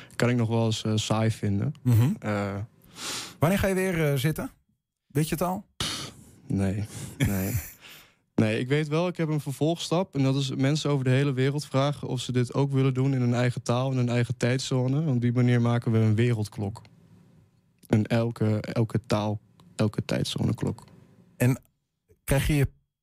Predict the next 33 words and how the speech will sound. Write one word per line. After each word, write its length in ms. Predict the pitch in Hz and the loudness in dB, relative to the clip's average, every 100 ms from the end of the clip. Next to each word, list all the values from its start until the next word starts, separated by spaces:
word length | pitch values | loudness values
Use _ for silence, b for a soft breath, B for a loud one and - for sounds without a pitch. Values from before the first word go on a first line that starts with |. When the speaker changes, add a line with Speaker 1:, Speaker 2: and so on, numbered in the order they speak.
| - | -2
Speaker 2:
je 320 | 123 120 120 117 | 2 2 0 -2
studiepunten 680 | 113 - 180 180 185 180 165 | -4 -2 -2 -2 -2 0 0
wel 220 | 165 160 | 0 0
als 180 | 156 - | -2 -2
je 60 | |
het, 320 | 156 151 - - | 0 0 -2 -6
eh, 280 | 131 120 113 | -2 0 0
zeg 200 | 135 147 | 0 0
maar 120 | 143 | 2
niet, 260 | 143 151 123 107 127 123 | 2 0 -2 -2 -2 0
krijg 180 | 151 151 | 0 0
je 60 | |
ze 80 | 135 | 0
pas 180 | 151 151 | 0 0
als 100 | 147 | 0
je 60 | |
die 100 | 135 | -2
klok 220 | 127 160 123 | 0 0 0
bent 160 | 139 | 0
geweest 320 | - 139 170 | 2 0 0
en 60 | 143 | -2
als 80 | 135 | -2
dit 140 | 143 | 0
gelukt 300 | - 139 165 | 0 0 0
is, 100 | 165 | -2
of 80 | 151 | 0
werkt 200 | 139 139 | 0 -2
dat 100 | 101 | -4
zo 120 | - | 0
niet 160 | 92 92 | 0 0
op 60 | 95 | 0
de 60 | |
Aki? 300 | 90 90 - | 0 -2 -6